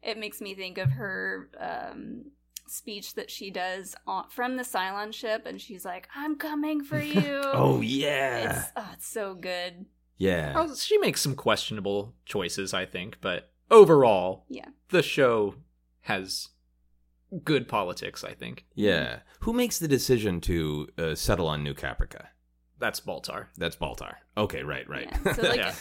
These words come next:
Speaker 1: like,
Speaker 2: Oh,
Speaker 1: ha-,
Speaker 2: Baltar.
Speaker 1: half the fleet kind of is really into the idea of settling down, and the other half is like, "I don't know, like, we don't trust the Cylons," and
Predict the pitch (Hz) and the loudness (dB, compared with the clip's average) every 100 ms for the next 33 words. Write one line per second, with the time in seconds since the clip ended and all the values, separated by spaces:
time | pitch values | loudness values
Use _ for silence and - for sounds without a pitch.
0 | - 113 127 139 139 95 82 78 78 71 | 0 6 10 10 8 2 0 -4 -6 -4
1 | 78 269 254 277 277 - 240 240 233 - | -4 -2 -4 -6 -16 -14 -12 -10 -12 -14
2 | 269 220 208 220 - 214 - - _ 196 | -10 -8 -8 -10 -10 -10 -10 -16 _ -16
3 | 202 208 202 202 214 202 196 196 196 196 | -8 -6 -4 -6 -8 -10 -10 -8 -10 -8
4 | - 196 185 190 190 185 185 185 185 185 | -4 -2 -2 -8 -12 -10 -8 -8 -8 -8
5 | 185 185 180 180 - - 185 185 - - | -10 -12 -12 -10 -10 -10 -12 -12 -12 -12
6 | - - - 214 233 262 254 226 214 202 | -12 -14 -12 -12 -12 -10 -8 -8 -8 -8
7 | 196 196 190 202 214 - 202 214 - - | -10 -12 -12 -12 -14 -12 -10 -10 -12 -14
8 | 185 190 202 180 180 185 180 185 185 180 | -10 -8 -8 -10 -12 -14 -18 -18 -14 -12
9 | 190 | -12